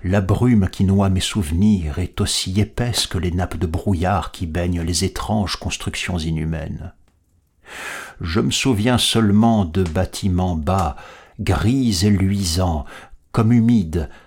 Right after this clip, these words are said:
sans fenêtre aucune. Des monolithes colossaux émergeaient de la brume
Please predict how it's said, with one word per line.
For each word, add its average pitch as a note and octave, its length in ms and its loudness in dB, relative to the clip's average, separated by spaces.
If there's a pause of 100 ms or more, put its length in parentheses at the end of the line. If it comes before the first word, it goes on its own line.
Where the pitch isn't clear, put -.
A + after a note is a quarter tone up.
(240)
sans - 340 0
fenêtre G2+ 540 -4
aucune. D2+ 580 -6 (760)
Des A2+ 300 4
monolithes A2+ 720 4
colossaux C#3 760 4
émergeaient G#2 600 0
de G2+ 80 0
la F#2+ 120 0
brume D#2+ 500 -2